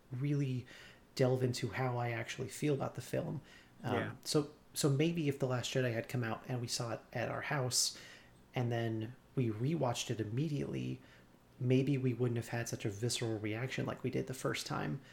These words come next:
Speaker 1: Um, but maybe that's just a context where then The Rise of Skywalker came out and that reconnect-, recontextualized things for us, and that's a whole other discussion.
Speaker 2: Did it
Speaker 1: Um,
Speaker 2: retextualize?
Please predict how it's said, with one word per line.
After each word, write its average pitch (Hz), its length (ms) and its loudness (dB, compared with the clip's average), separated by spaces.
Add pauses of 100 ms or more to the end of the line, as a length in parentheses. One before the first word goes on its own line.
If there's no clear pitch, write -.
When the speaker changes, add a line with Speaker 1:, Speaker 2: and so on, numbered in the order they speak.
(400)
Speaker 1:
Um, 101 300 0 (360)
but 131 140 6
maybe 123 220 6
that's 117 200 2
just - 180 0
a 131 40 -2
context 113 600 -4
where 104 360 -2 (340)
then 107 380 0 (300)
The 117 100 -6
Rise 120 200 0
of 110 100 -6
Skywalker 147 440 2
came 131 220 2
out 120 160 2
and 113 80 -2
that - 180 -6
reconnect-, 127 440 -2 (200)
recontextualized 139 920 -2
things 131 200 0
for 127 260 0
us, 127 200 0
and 104 120 -4
that's 107 200 -2
a 127 40 0
whole 120 180 2
other 117 120 0
discussion. 113 580 -2 (160)
Speaker 2:
Did 143 200 4
it 156 40 0
Speaker 1:
Um, 143 60 -2
Speaker 2:
retextualize? 147 1080 2